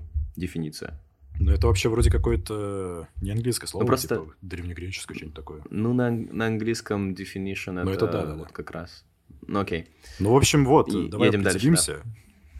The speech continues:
Speaker 1: да.
Speaker 2: Чё я хотел, я забыл. Ты начал вот чё-то там хвалить
Speaker 1: Диеты.
Speaker 2: меня, я забыл.
Speaker 1: <laughs>
Speaker 2: А, диета. Диета — это какое-то ограничение, то есть это изначально некие рамки, в которые ты себя ставишь для достижения какого-то результата, то есть повышение качества жизни, там вот, по-любому слышал то, что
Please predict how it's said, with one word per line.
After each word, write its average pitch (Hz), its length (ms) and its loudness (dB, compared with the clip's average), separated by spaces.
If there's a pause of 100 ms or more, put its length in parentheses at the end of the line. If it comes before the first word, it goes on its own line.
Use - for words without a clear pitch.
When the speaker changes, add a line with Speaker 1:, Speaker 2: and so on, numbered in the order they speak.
(240)
Speaker 1:
да. - 80 -12
Speaker 2:
Чё 107 120 0
я 98 40 0
хотел, 80 340 -8
я 73 100 -12
забыл. 82 400 -12 (100)
Ты 90 80 -6
начал 110 260 0
вот 95 160 -4
чё-то - 220 -12
там 92 100 -6
хвалить 107 220 4
Speaker 1:
Диеты. 92 200 6
Speaker 2:
меня, 80 80 -2
я 80 160 -10
забыл. 78 400 -12 (640)
Speaker 1:
<laughs> 160 400 6
Speaker 2:
А, 110 200 8
диета. 104 560 2
Диета — 123 400 2
это - 100 -4
какое-то 135 360 -2
ограничение, 117 600 2
то 78 180 -8
есть 76 200 -6
это 92 500 -8 (380)
изначально 113 560 2
некие 117 300 -2
рамки, 156 280 2
в - 40 -10
которые 110 320 -2
ты 101 80 -2
себя 95 120 -4
ставишь 131 420 2
для 98 180 -4
достижения 113 420 -4
какого-то 104 360 -6
результата, 90 440 -8
то - 80 -18
есть - 120 -14
повышение 95 400 -6
качества - 380 -8
жизни, 107 540 0
там 78 180 -10
вот, 71 140 -14
по-любому 110 340 0
слышал 123 280 -2
то, 87 100 -10
что 78 300 -10